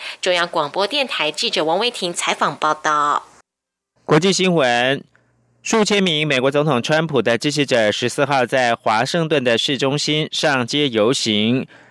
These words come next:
Speaker 2: 力挺川普指控选举出现大规模舞弊的说法。川普正向法院提出连串的法律挑战，意图要翻转拜登胜选的结果。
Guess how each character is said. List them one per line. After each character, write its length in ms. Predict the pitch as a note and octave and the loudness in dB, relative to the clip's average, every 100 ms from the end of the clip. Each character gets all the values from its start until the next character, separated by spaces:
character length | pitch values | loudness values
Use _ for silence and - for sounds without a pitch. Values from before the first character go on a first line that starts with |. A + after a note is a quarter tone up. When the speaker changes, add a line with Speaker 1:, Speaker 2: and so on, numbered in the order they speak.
| _ | _
Speaker 2:
力 160 | A3+ | 0
挺 380 | G#3+ D#3+ B2+ A2 | 2 2 0 -2
川 240 | A2 D#3+ E3+ | 0 0 0
普 300 | C3+ A2 B2+ | 2 2 2
指 180 | A2 | 0
控 180 | G#2 C3+ | 0 0
选 240 | B2 A#2+ D3+ | 2 0 0
举 220 | C#3 G2+ | 0 0
出 180 | - C3 | 0 0
现 340 | - C#3 A#2+ | 0 0 0
大 220 | C3+ C#3 | 0 -2
规 200 | B2 C#3+ | 0 0
模 240 | C#3+ G#2+ A#2 | 2 0 0
舞 180 | - G2 | 0 -2
弊 160 | - C3 | 0 0
的 100 | A2 | 0
说 220 | - C#3+ | 2 0
法。 500 | - C3 A2 F2+ C2 - _ - - | 2 0 0 0 -4 -10 _ -20 -4
川 220 | D#3 D#3 | 0 2
普 200 | D3 A2 | 2 0
正 180 | G#2 C3+ | 0 0
向 220 | C3+ C3 | 0 0
法 200 | A#2+ G2 F#2+ | 0 0 0
院 260 | C#3 B2+ | 0 0
提 160 | A#2 A#2+ | -2 -4
出 300 | - C#3+ C#3+ | 0 2 2
连 280 | B2 A2 B2 | 2 0 0
串 240 | D#3 C#3+ | 0 0
的 160 | B2+ A#2 | 2 0
法 320 | - A2+ F2+ | 0 -2 -2
律 240 | G2 D#3+ | -2 -2
挑 300 | B2+ - G2 | -2 -2 -2
战， 480 | E2 D3+ D3+ B2+ F2+ - - - - | 0 0 0 0 -2 -8 -20 -20 -4
意 220 | A#3 A3+ | 0 2
图 320 | - C#3 C3 D3 | 0 0 2 2
要 180 | D#3+ | 2
翻 240 | C#3 D#3 D#3 | 0 0 -2
转 320 | C#3 G#2+ F#2+ | 0 0 0
拜 320 | B2+ D#3 A#2+ | -2 -2 -2
登 320 | A#2 C#3 C#3 - | 0 0 0 -4
胜 300 | - G3+ D3 | -2 0 0
选 220 | - F2+ | 0 -2
的 80 | F#2+ | -2
结 240 | - G#2 | -2 -2
果。 540 | B2+ C#3+ A#2 G#2 E2 | 2 2 4 2 0